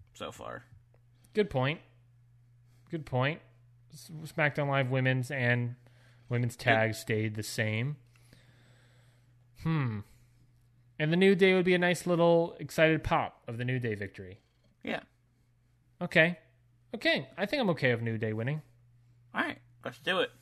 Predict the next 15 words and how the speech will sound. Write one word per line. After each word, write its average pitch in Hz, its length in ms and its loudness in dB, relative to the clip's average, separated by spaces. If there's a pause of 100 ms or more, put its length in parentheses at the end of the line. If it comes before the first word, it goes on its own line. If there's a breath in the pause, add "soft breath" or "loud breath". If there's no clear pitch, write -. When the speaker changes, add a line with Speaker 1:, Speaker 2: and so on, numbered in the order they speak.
Speaker 2:
Who 240 420 2
pins 202 340 -2
whom? 143 260 -6 (1000 soft breath)
Speaker 1:
Um, 156 680 4 (180)
we 156 140 0
had 180 280 6
Xavier 143 360 2
get 123 260 -4 (180)
injured, 113 520 -2
quote 117 180 -4
unquote, 104 380 -8
right? 104 360 -8
Speaker 2:
Correct. 101 540 -6 (920 soft breath)
Speaker 1:
Okay. 113 480 -6 (180)
So 127 800 -2